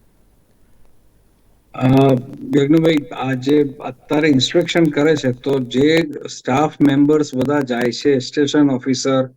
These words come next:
એની જોડે લીડિંગ ફાયરમેન હશે, ડિવિઝનલ ઓફિસર્સ હશે, ડેપ્યુટી હશે કોક કોક જગ્યાએ,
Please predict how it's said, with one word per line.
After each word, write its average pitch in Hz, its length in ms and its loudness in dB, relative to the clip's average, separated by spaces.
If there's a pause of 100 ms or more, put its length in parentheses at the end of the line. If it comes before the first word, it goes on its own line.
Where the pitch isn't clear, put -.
(380)
એની 147 160 4
જોડે 143 260 2
લીડિંગ 139 340 2
ફાયરમેન 135 560 -2
હશે, 131 420 -2 (260)
ડિવિઝનલ 143 520 2
ઓફિસર્સ 131 520 -2
હશે, 127 280 -4 (520)
ડેપ્યુટી 156 580 2
હશે 139 180 0
કોક 127 320 -4
કોક 135 160 -4
જગ્યાએ, 120 500 -2